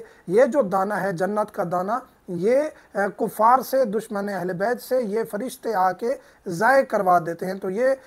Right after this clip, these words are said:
कुफ़ार को या दुश्मन अहले बैत को ये दाना नसीब नहीं होता। फिर आगे हदीस के लफ्ज़ हैं कि अनार को उसकी झिल्ली समेत, जो उसका पर्दा होता है, दाने जिस पर्दे के अंदर छुपे होते हैं, उसके समेत खाना चाहिए,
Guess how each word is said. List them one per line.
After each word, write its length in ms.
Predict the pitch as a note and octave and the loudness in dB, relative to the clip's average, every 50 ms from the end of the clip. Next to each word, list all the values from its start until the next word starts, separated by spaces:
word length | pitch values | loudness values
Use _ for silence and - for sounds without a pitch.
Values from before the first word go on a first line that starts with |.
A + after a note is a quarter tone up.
| - _ - | -20 _ -6
कुफ़ार 420 | - G3+ - - A3+ A#3+ B3 B3 | -6 -4 0 4 4 4 4 4
को 180 | A#3+ - A#3+ A#3+ | 2 0 0 0
या 80 | A#3 G3+ | 0 0
दुश्मन 320 | G3 A#3+ A3+ - A#3 A3 | -2 -4 -6 -6 -8 -6
अहले 240 | A3 G#3 F#3 G3 G#3 | -4 -4 -2 -2 -2
बैत 260 | F3 G3+ G#3+ A3+ G#3+ - | 0 0 0 0 -2 -2
को 120 | - G3+ | -2 -2
ये 180 | F#3+ F#3+ G#3 G#3 | 0 0 0 0
दाना 300 | F3 F3+ F3+ F#3 G3 G3 | 0 -2 -2 -2 -4 -4
नसीब 520 | F#3 F#3 F3 - - F#3+ G#3 B3+ A3 C#4 - - _ _ _ _ - | -6 -6 -6 -6 -4 -4 -4 -2 -4 -6 -6 -10 _ _ _ _ -8
नहीं 360 | G3+ G3+ B3+ C#4 G#3+ B3 B3 G3 | -4 -2 0 0 0 -2 -2 -2
होता। 360 | F#3 F3 E3+ - F3 D#3+ D#3+ | -2 -4 -2 -2 -2 -2 -4
फिर 180 | D#3+ - A3 C4+ | -2 0 2 4
आगे 240 | - C4+ C4 C4+ B3 | 4 4 4 4 2
हदीस 320 | A3+ A#3 G#3+ C4+ B3+ - | 2 2 0 -2 -6 -6
के 100 | - - | -4 -2
लफ्ज़ 240 | B3 A#3+ B3 A3+ A#3 | 0 0 0 0 -2
हैं 120 | C4 C#4+ C#4+ - - _ _ _ - | -6 -6 -8 -10 -20 _ _ _ -6
कि 40 | B3+ | -6
अनार 500 | - - G3+ G3+ G#3 A3+ C4 D4 C#4+ C4+ | -4 -4 -2 2 6 8 8 8 8 6
को 260 | G3+ - A#3+ B3 C4 | 2 2 4 4 4
उसकी 340 | C4 C4 A#3+ - - A#3+ A#3+ | 4 2 -2 -4 -6 -6 -6
झिल्ली 340 | F3+ D#3 B3 B3 C4+ C4+ C4 | -4 -2 -2 -2 0 0 -2
समेत, 340 | A#3 - A3 F#3 F#3+ F#3+ F#3+ | -4 -4 -4 -2 -2 -2 -2
जो 100 | F#3 G#3 | -2 -4
उसका 220 | G#3 G#3 - - G#3 | -6 -6 -6 -8 -4
पर्दा 340 | F3+ - C4 B3+ A3+ B3+ A#3 | -2 -2 -2 0 2 2 2
होता 240 | G#3 G3 F#3 - | 2 0 -2 -4
है, 80 | F#3+ F#3 | -4 -2
दाने 320 | E3+ E3+ F3+ G3+ A3 A3+ G#3 | 0 0 0 0 -2 -4 -4
जिस 220 | F3 G#3 G3+ - - _ _ - _ _ _ - | -6 -6 -6 -8 -12 _ _ -20 _ _ _ 2
पर्दे 300 | A#3 A#3+ A3 C4 B3+ A#3+ | 2 2 4 2 2 2
के 120 | B3 A#3+ | 2 -2
अंदर 240 | A3+ A3+ A3 A3+ G3+ | -6 -4 -4 -4 -4
छुपे 260 | - - A3+ G#3 B3 | -4 -4 -4 -2 0
होते 260 | A3 G#3 G#3 G#3 A3 | 0 0 -2 -2 -4
हैं, 80 | A3+ B3+ | -8 -6
उसके 340 | - B3 - - - D4 B3+ | -6 -8 -8 -8 -8 -8 -8
समेत 440 | C4 - A#3+ A3+ A#3 B3 B3+ A3 - | -6 -6 -6 -6 -4 -4 -4 -6 -6
खाना 320 | - - G3 F#3+ F#3 F3 | -6 -4 -4 -2 -2 -4
चाहिए, 360 | D#3+ - E3 D3 C#3+ C#3+ C3+ | -6 -6 -8 -10 -10 -10 -12